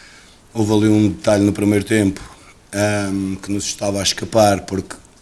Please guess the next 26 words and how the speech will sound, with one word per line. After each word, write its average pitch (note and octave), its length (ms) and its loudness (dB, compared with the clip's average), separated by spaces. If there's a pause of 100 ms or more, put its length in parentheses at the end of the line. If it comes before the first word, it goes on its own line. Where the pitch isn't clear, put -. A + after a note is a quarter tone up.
(840)
o G2 100 -6
Ronaldo G#2 480 2
vinha G#2 220 2
da, G2 260 -2
do, F#2+ 300 -6
da F#2+ 80 -4
esquerda G2+ 480 0
para G2+ 180 -2
dentro G2+ 320 0
fazer G2+ 200 -4
um G2+ 80 0
quarto G2+ 340 -2
homem G2 160 2
no G2+ 80 2
meio G2+ 100 0
campo G2+ 380 -4 (180)
e G2+ 320 4
nós G2 240 0
não G2+ 80 -2
estávamos G2 460 0
a F2+ 40 -6
combater G2 420 -4
isso F#2 160 -4
de - 40 -16
forma F#2+ 240 -4
eficaz, B2+ 600 -4